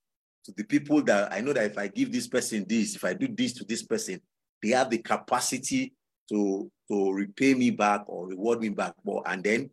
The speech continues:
they treat other people who are less, uh, of less value or, or lower to them, they treat them with disdain.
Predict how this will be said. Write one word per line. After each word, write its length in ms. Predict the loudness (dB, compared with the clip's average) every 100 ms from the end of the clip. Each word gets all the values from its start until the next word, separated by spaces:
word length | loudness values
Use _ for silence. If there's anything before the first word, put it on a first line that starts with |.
| _ _
they 80 | -8
treat 320 | 0 2 2 2
other 220 | 4 4
people 380 | 2 -4 -2 0
who 220 | 4 6
are 100 | 6
less, 600 | 4 4 6 6 0 -6 -12 _ _ _ -6
uh, 220 | 0 0 0
of 160 | 0 4
less 260 | 6 4 6
value 540 | 4 6 4 -2 -4
or, 480 | -4 -2 -2 -2 -2
or 60 | 2
lower 380 | 6 6 6
to 120 | 4 -2
them, 240 | 2 2 0 _ -16
they 60 | -14
treat 260 | -8 0
them 180 | 2 2
with 160 | -2 -6
disdain. 500 | -12 -2 0 0